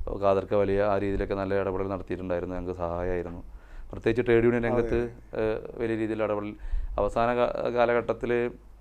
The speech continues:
Speaker 1: ഏഹ്, കാഴ്ചയ്ക്ക് പരിമിതി ഉണ്ടായിരുന്നു.
Speaker 2: ആ.
Speaker 1: ആ പരിമിതി ഉണ്ടായ സമയത്തൊക്കെ, ഏഹ്, പ്രകടനത്തിൽ ചെർപ്പുളശ്ശേരി ടൗണിൽ നടക്കുന്ന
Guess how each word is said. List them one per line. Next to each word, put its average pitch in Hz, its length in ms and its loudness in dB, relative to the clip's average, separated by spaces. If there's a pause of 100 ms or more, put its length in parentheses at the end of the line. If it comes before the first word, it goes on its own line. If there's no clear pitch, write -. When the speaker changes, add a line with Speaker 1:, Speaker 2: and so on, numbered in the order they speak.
(380)
Speaker 1:
ഏഹ്, 113 180 2
കാഴ്ചയ്ക്ക് 117 560 8
പരിമിതി 113 340 4
ഉണ്ടായിരുന്നു. 85 400 0
Speaker 2:
ആ. 104 380 -14
Speaker 1:
ആ - 20 -6
പരിമിതി 107 340 -4
ഉണ്ടായ 113 300 2
സമയത്തൊക്കെ, 110 600 -4 (1120)
ഏഹ്, 101 200 0
പ്രകടനത്തിൽ 110 460 4
ചെർപ്പുളശ്ശേരി 110 420 -2
ടൗണിൽ 107 240 2
നടക്കുന്ന 98 400 -4